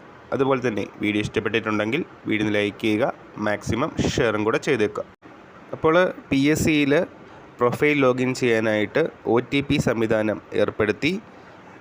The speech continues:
കേരള പി എസ് സിയുടെ വൺ ടൈം രജിസ്ട്രേഷൻ നടത്തിയ ഉദ്യോഗാർത്ഥികൾക്ക് അവരുടെ പ്രൊഫൈലിൽ ലോഗിൻ ചെയ്യുവാനായിട്ട് യൂസർ ഐ ഡി, പാസ്വേഡ് എന്നിവയ്ക്ക് പുറമെ ഒ ടി പി സംവിധാനം കൂടി ഏർപ്പെടുത്തുകയാണ്.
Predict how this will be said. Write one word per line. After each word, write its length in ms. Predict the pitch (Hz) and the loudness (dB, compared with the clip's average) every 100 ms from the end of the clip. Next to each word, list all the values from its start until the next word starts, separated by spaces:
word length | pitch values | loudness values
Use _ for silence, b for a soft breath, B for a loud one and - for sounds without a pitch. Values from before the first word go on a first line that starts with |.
| - 131 | -6 0
കേരള 200 | 123 135 131 | 2 2 2
പി 80 | 131 123 | 2 2
എസ് 100 | 123 | 2
സിയുടെ 260 | 131 127 160 190 - | 2 2 2 0 0
വൺ 140 | 113 117 | 0 2
ടൈം 200 | 123 123 117 | 2 2 0
രജിസ്ട്രേഷൻ 380 | 117 127 120 123 | 0 -2 -2 0
നടത്തിയ 240 | 113 110 117 104 | 0 0 0 2
ഉദ്യോഗാർത്ഥികൾക്ക് 840 | 113 113 113 110 113 110 110 160 214 - - - | 4 4 4 2 2 0 2 0 0 -6 -8 0
അവരുടെ 300 | 113 117 113 - - | 2 2 0 -2 -4
പ്രൊഫൈലിൽ 600 | 110 110 - 120 120 113 98 - 104 | 0 0 2 0 2 2 0 0 0
ലോഗിൻ 280 | 107 107 113 107 | 2 2 0 -2
ചെയ്യുവാനായിട്ട് 720 | 110 107 104 104 104 104 135 160 - B B - | 0 2 2 2 0 0 0 -2 -4 B B 0
യൂസർ 280 | 120 127 131 123 | 2 2 4 4
ഐ 40 | 117 | 2
ഡി, 60 | 139 - - 113 | 0 -4 -4 2
പാസ്വേഡ് 580 | 113 113 123 123 101 - | 2 2 2 2 0 -4
എന്നിവയ്ക്ക് 340 | 104 113 113 113 117 | -2 0 0 -2 0
പുറമെ 300 | 110 113 104 - - | 0 0 -2 -6 -2
ഒ 40 | 104 110 - | 0 0 -2
ടി 100 | 127 | -2
പി 100 | 131 131 | 0 0
സംവിധാനം 480 | 123 113 110 110 107 104 | 0 0 2 2 0 0
കൂടി 200 | 107 139 170 B B B - | 0 0 -4 B B B 0
ഏർപ്പെടുത്തുകയാണ്. 800 | 113 113 117 - 117 107 104 104 | 0 0 -2 0 2 4 4 2